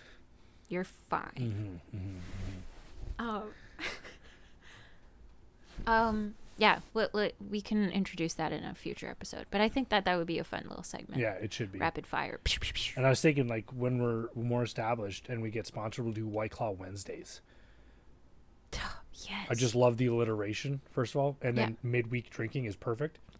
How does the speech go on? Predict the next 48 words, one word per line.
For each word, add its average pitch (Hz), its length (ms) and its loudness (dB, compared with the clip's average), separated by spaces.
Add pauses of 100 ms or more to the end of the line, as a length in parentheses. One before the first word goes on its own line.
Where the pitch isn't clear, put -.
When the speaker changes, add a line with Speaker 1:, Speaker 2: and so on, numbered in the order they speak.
(1200)
Speaker 2:
And 131 120 2
then 139 180 6
we'll 139 100 8
just, 143 260 4
Speaker 1:
Yeah, 170 80 -6
dude. - 120 -10
Speaker 2:
we'll 127 80 0
talk 135 220 6
about 139 140 4
all 131 160 8
the 131 60 4
wonderful 131 300 4
things 117 260 -2
that 117 100 0
are 117 40 -2
going 113 240 -2
on 113 160 -2
in 107 80 -6
the 107 120 -8
internet 104 400 -6
that 104 160 -4
are, 101 200 -2
like, 95 340 -10 (1200)
White 110 220 0
Speaker 1:
White - 80 2
Speaker 2:
Claw 113 160 6
Speaker 1:
Claw 107 140 4
Speaker 2:
worthy. 170 80 2
Speaker 1:
related? 202 600 -2
Speaker 2:
White 117 260 4
Claw 117 260 6
worthy. 104 500 2
Speaker 1:
Ooh. 202 100 -8 (240)
Speaker 2:
Yeah. 180 60 -12 (240)
Speaker 1:
Worthy. 156 880 -6 (180)
Oh. 196 760 -6 (340)
Speaker 2:
Yeah. 110 160 -2 (320)
Speaker 1:
I - 20 -16
feel 214 160 -4
like 220 140 2
that'll 240 180 0
be 240 100 -2
fun 185 220 -4
over 175 200 -4
the 170 100 -4
holidays 170 560 -4
'cause - 220 -16
people 165 500 -6